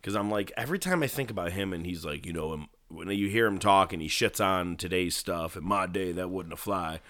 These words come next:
And all I can sometimes think about is the guy with the dreads that's in W W E, and I often forget about, and then, and then it's also just Harlem Heat.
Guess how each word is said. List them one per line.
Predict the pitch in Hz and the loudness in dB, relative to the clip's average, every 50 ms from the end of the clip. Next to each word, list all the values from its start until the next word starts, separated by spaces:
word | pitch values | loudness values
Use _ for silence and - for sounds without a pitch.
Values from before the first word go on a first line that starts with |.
| - - - - - - - - - | -20 -20 -18 -18 -18 -18 -12 -4 0
And | 110 110 | 2 2
all | 110 113 147 185 208 | 4 6 6 6 6
I | 220 226 | 6 4
can | 220 196 160 | 2 0 0
sometimes | - 175 151 156 135 110 - | 0 0 2 2 0 0 0
think | - 117 104 | -4 -4 -2
about | 104 101 98 98 | 2 2 2 2
is | 98 92 85 | 2 0 -4
the | 87 | -4
guy | 85 92 101 104 104 | 0 4 6 6 6
with | 101 87 85 | 4 2 -2
the | |
dreads | 78 82 101 98 98 85 78 | -4 -2 0 0 0 0 -2
that's | 90 80 - - | -4 -6 -4 -6
in | 87 90 85 | -6 -4 -2
W | 90 85 82 85 | -2 -2 -2 -2
W | 80 82 82 76 71 73 73 | -2 -4 -4 -4 -6 -6 -6
E, | 73 69 64 58 53 64 | -6 -6 -6 -8 -8 -8
and | 87 85 76 | -10 -8 -8
I | 82 82 - - | -10 -10 -10 -6
often | - 92 95 107 104 - 117 117 104 | -2 0 0 0 0 0 -2 -4 -4
forget | - - 104 98 87 90 98 95 - - | -2 -2 -2 -2 0 0 0 0 0 -2
about, | 87 82 78 87 80 80 78 - - - - - - - - _ - - | -6 -4 -2 0 0 0 -2 -4 -8 -12 -20 -20 -20 -20 -20 _ 2 4
and | 131 139 139 | 6 8 8
then, | 139 139 | 8 8
and | 127 131 131 123 123 131 | 8 6 6 6 6 6
then | 127 123 | 6 6
it's | 113 - 123 | 6 6 6
also | 110 104 - 107 98 | 6 6 6 2 0
just | 92 90 - | 0 0 2
Harlem | - 110 107 98 87 78 78 | 4 6 6 6 4 0 -4
Heat. | 78 - 92 78 64 - - | -6 -6 -6 -8 -8 -10 -16